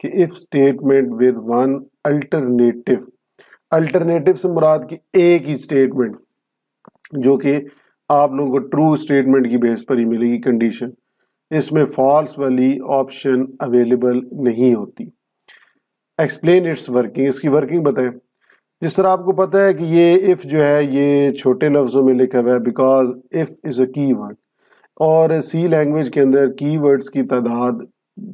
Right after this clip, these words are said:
थर्टी टू है, तो उनमें से if भी एक कीवर्ड है। If statement is a decision making statement, अब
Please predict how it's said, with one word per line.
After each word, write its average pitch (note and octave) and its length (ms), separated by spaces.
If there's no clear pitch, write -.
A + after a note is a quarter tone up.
थर्टी C3 340
टू B2 260
है, F#2+ 120
तो E3+ 80
उनमें E3+ 280
से D#3+ 340
if E3 140
भी D3 180
एक C3+ 340
कीवर्ड B2+ 460
है। A#2 240
If F#3+ 160
statement E3+ 680
is D3 120
a E3 160
decision D3+ 720
making B2+ 440
statement, - 640
अब E3 200